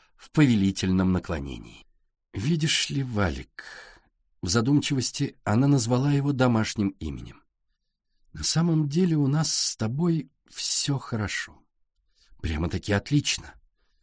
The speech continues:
Ты отыскал в себе свободную волю, когда отказался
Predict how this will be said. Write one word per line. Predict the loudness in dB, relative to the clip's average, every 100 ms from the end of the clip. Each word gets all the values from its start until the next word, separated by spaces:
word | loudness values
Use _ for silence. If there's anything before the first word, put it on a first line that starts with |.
| _ -4
Ты | 0
отыскал | 0 0 0 0 0
в | 0
себе | -2 2 2 0 -4
свободную | -4 0 2 4 2 2 2 2
волю, | 2 2 2 0 -10
когда | -8 -4 0
отказался | 0 0 0 2 0 0 -2